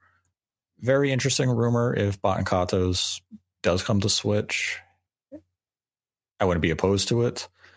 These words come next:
It's definitely a unique card-based R P G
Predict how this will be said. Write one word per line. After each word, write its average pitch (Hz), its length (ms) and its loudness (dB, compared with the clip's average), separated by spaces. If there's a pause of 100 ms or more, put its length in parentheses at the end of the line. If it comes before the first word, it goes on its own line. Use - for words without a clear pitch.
(380)
It's 135 220 -4
definitely 85 300 0
a 80 40 0
unique 78 680 0 (520)
card-based 80 720 0
R 76 120 0
P 80 200 -2
G 76 560 -2